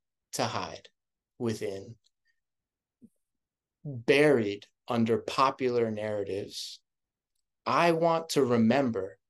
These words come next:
these personal experiences and stories of mine publicly. I want to state that they are true, um,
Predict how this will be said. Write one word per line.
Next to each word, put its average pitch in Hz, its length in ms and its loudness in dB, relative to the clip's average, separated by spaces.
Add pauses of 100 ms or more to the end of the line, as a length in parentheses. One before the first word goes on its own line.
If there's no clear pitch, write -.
(180)
these 123 380 -6 (260)
personal 131 680 2 (520)
experiences 113 1040 -2
and 113 200 0
stories 117 580 2
of 104 240 -10
mine 104 380 -8 (460)
publicly. - 680 -4 (2000)
I 139 80 4
want 160 360 4
to 151 100 0
state - 600 2 (680)
that 123 180 0
they 123 140 6
are 113 140 2
true, 120 500 -6 (1200)
um, 110 480 -2